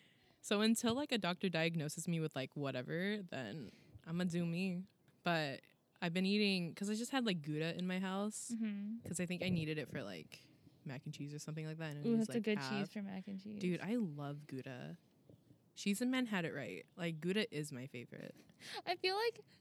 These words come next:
Speaker 2: Gouda's a lot of people's favorite solely because it was in She's the Man.
Speaker 1: One hundred percent.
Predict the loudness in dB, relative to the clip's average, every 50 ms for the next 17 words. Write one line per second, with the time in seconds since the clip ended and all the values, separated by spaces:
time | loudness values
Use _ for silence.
0 | -12 -8 -4 0 0 2 2 2 2 0 0 -2 -2 0 2 2 2 0 0 -2
1 | -2 0 0 -2 -2 0 0 0 2 2 0 -2 -2 -6 -4 -2 0 2 2 2
2 | 0 0 -2 -2 0 -2 0 0 0 0 0 2 4 4 2 2 0 -4 -4 -4
3 | -2 -2 0 0 0 0 -2 0 -2 -2 2 4 6 6 6 8 6 6 8 6
4 | 4 4 2 2 2 2 -2 -4 -6 -10